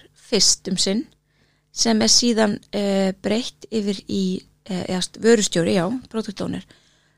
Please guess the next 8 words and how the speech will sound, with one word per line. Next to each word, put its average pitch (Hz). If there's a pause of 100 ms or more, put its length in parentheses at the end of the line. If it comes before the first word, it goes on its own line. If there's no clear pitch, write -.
sem 226
er 220
síðan 226
breytt 233
yfir 208
í 196 (180)
Technical 247 (100)
Product, -